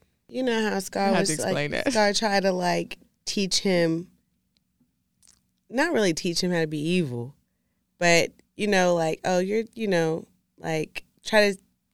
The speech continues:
Speaker 1: try to act like he was better than his dad.
Speaker 2: Try to, yeah, he tried to trick him.
Speaker 1: Yeah.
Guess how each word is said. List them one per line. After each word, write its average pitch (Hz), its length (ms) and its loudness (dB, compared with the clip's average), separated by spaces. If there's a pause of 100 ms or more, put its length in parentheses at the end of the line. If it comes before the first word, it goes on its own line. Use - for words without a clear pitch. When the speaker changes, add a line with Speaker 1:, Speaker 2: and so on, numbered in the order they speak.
(160)
Speaker 1:
try - 180 -4
to 190 60 0
act 185 120 -2
like 175 140 -2
he 185 100 -2
was 170 100 -4
better 165 280 -2
than 160 120 -4
his 156 200 -6
dad. 151 380 -8 (400)
Speaker 2:
Try - 220 -2
to, 165 200 0
yeah, 190 140 2
he 202 140 -2
tried 190 260 0
to 165 100 -4
trick 190 320 -4
him. 160 320 -8 (140)
Speaker 1:
Yeah. 175 420 -2